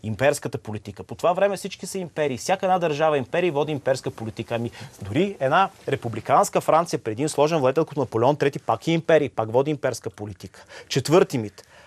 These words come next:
Русия води духовна война, защото реално погледнато тя е един, печели най-много от своите партньори. Реално Англия има също тайни договори, защото се говори за Кронштадтския договор. Да,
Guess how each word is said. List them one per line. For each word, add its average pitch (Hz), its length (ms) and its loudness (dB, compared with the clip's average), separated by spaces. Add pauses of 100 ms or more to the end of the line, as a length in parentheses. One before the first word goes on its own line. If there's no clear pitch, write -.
(140)
Русия 113 360 2
води 175 240 4
духовна 165 480 2
война, 104 300 -6
защото 156 480 0
реално 127 280 4
погледнато 180 680 4 (420)
тя 175 200 0
е 185 40 -2
един, 156 320 -6
печели 156 400 0
най-много 156 480 0
от 147 80 -8
своите 123 540 0 (380)
партньори. 139 540 0 (220)
Реално 151 440 4
Англия 135 520 2
има 139 200 -2
също - 300 -8
тайни 123 380 -2
договори, 131 280 -2
защото 139 160 -8
се 139 60 -14
говори 135 200 -2
за 123 80 -8
Кронштадтския 127 560 -4
договор. 147 360 -2 (240)
Да, 127 240 2